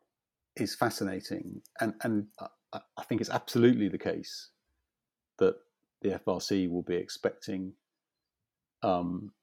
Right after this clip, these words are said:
firms to be championing the use of A I i-, i-, in audits and effectively removing sampling, uh, because there's no reason why a-, all of the ledgers can't be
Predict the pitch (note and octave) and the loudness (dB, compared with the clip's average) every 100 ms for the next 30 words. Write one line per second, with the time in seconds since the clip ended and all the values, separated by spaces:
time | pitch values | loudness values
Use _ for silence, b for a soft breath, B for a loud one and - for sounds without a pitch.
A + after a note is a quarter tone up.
0 | _ _ - - A2 G2 F#2 F2+ - - | _ _ -20 -2 2 2 2 -2 -4 0
1 | F#2 F2+ F2+ - G2 - - G2 F#2 E2 | 0 0 -2 -2 -2 -2 0 0 -2 -8
2 | E2 F2 - _ _ _ _ _ _ _ | -8 -10 -10 _ _ _ _ _ _ _
3 | _ _ _ _ - C#3+ F2 F#2+ F2+ - | _ _ _ _ -16 -6 0 2 2 0
4 | E2+ F#2 F#2 F#2 F#2 F#2 - - _ - | -4 -2 -4 -4 -6 -6 -10 -16 _ -12
5 | - - - - F#2+ F#2 F2+ - - F#2 | -10 -10 -8 -4 0 0 -2 -6 -8 -8
6 | F2+ - - - - F#2 E2+ F2 F#2 G#2 | -8 -6 -4 -4 -2 -2 0 0 6 8
7 | G2+ F2 E2+ E2+ - _ _ _ - - | 8 6 2 -2 -6 _ _ _ -12 0
8 | G2 F#2 - G2+ - - _ _ _ _ | 2 2 0 -4 -4 -10 _ _ _ _
9 | _ b b b b b _ F2+ E2 E2+ | _ b b b b b _ -4 -2 -4
10 | - - F#2 F2+ F2+ F2 F2 E2+ E2+ E2 | -6 -4 -4 -4 -4 -2 -2 -4 -4 -4
11 | F2 E2+ - _ _ _ _ _ _ _ | -6 -8 -10 _ _ _ _ _ _ _
12 | - - B2 F#2+ F2 E2+ E2+ - - - | -8 -6 -4 -4 -4 -4 -6 -6 -6 -6
13 | F2+ - D#2 | -6 -6 -10